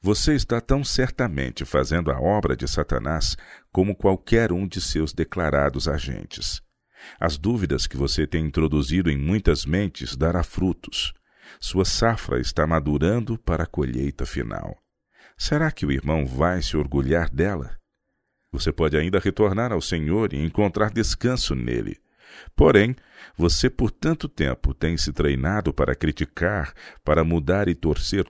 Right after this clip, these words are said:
tudo sob falsa luz, que exigirá fervente oração e constante vigilância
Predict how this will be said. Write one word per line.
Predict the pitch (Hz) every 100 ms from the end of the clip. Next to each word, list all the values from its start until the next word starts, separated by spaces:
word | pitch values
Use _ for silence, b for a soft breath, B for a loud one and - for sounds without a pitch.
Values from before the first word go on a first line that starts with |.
| _ -
tudo | 113 113 65
sob | - 73 71
falsa | - - 107 - 67
luz, | 64 82 - - B B B B -
que | - 80
exigirá | 76 78 71 78 87
fervente | - 78 62 64 73 110 -
oração | 82 64 - 90 101
e | 76
constante | - 62 - - 117 -
vigilância | 76 71 65 62 92 92 90